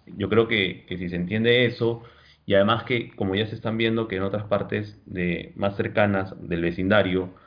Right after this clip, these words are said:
de Sudamérica ya se están dando regulaciones, espero yo que para el legislador en su momento sea más fácil de entender esto.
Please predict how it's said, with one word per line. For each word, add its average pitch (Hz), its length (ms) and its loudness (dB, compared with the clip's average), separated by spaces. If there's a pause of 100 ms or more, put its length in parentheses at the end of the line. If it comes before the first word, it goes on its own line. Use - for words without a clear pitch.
(260)
de 92 100 -12
Sudamérica 95 880 0
ya 98 140 -2
se 104 100 -8
están 101 200 -4
dando 101 200 0
regulaciones, 98 840 0 (760)
espero 120 360 4
yo 113 140 6
que 104 100 -2
para 95 220 0
el 90 80 -2
legislador 90 500 0
en 98 100 -2
su 95 120 -10
momento 90 400 -4
sea 90 160 -4
más 90 160 -4
fácil 87 260 -4
de 87 60 0
entender 78 320 -2
esto. 76 260 -8